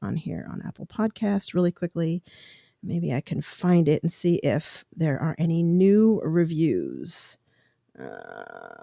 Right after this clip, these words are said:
let me see. Do, do, do, do, do, do, do. Um, my last review was March ninth. So it's been a while, folks.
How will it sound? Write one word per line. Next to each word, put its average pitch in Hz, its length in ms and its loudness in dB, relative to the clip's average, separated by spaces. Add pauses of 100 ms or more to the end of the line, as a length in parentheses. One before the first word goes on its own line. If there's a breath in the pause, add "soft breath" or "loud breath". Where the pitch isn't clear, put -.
(480)
let 95 140 -14
me - 160 -10
see. - 720 -10
Do, - 80 -12
do, - 160 -14
do, - 100 -12
do, - 140 -18
do, 98 120 -10
do, - 140 -16
do. 240 680 -2 (500 soft breath)
Um, 170 840 4 (300 loud breath)
my 175 160 4
last 196 420 4
review 208 340 10
was 156 240 8
March 175 760 6
ninth. 151 720 2 (420 soft breath)
So 160 640 6 (260)
it's 311 240 8
been 233 280 12
a 196 100 12
while, 165 400 6
folks. - 640 0